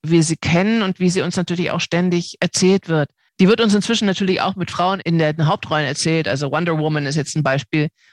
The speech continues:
Aber das ist eigentlich nur so ein Übernehmen der Muster, die vorher mit Männern erzählt wurden. Und ich frag mich eben, ob nicht diese Erzählmuster, die wir als Frauen erzählen und die wir mit Frauen erzählen, grundsätzlich andere sind, weil sie eher über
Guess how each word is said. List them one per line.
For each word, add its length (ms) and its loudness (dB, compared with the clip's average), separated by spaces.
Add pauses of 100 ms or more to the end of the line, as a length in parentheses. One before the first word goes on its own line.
(120)
Aber 160 4
das 160 2
ist 100 -2
eigentlich 320 -2
nur 220 2
so 60 -2
ein 120 -2
Übernehmen 640 -2
der 140 0
Muster, 480 2
die 120 -4
vorher 440 0
mit 180 -4
Männern 280 0
erzählt 460 0
wurden. 340 -4 (260)
Und 100 0
ich 140 2
frag 240 0
mich 160 -4
eben, 180 0
ob 160 -6
nicht 200 2
diese 200 2
Erzählmuster, 1040 0 (500)
die 180 4
wir 140 4
als 180 -2
Frauen 280 -2
erzählen 520 0
und 120 -6
die 100 -4
wir 80 -2
mit 260 0
Frauen 360 -2
erzählen, 480 0
grundsätzlich 720 -2
andere 300 0
sind, 260 -2
weil 140 0
sie 180 -2
eher 260 0
über 360 -2